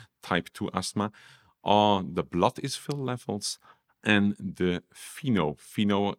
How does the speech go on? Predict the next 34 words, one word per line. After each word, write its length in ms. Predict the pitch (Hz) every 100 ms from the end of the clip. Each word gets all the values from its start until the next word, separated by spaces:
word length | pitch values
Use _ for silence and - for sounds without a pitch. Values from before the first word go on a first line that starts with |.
| -
which 260 | 90 90
is 340 | 90 95 90 -
the 360 | 92 92 87 -
fractional 520 | - 123 127 - 92
excretion 760 | 80 - - - 127 - - 107
of 220 | - 95 -
nitric 420 | 98 - 92 -
oxide 540 | 98 - 90 85 87 -
in 160 | 90
the 200 | 82 85 82
exhaled 500 | 87 - 85 76 71
breath. 320 | 78 - - _ - - 139 131 _
And 160 | 107
the 60 | 98
combination 720 | _ 151 180 156 117 117 -
of 240 | 92 92 87
both 360 | 95 95 - -
biomarkers 760 | 90 101 90 78 80 - -
is 120 | -
very 300 | - 95 90
helpful 600 | 87 113 107 - - 73 - - - - _
because 720 | 95 - 107 101 101 - - - _ _
type 260 | 120 123 -
two 220 | - 131
asthma 400 | 104 110 - 110
is 160 | 110 -
asthma 320 | 101 - 98
which 180 | 92 -
is 140 | 85
characterized 680 | - 90 107 - 95 87 -
by 160 | 85 85 -
type 280 | 90 82 -
two 100 | 143
cytokines. 1040 | 147 - 104 143 - - 76 76 113 -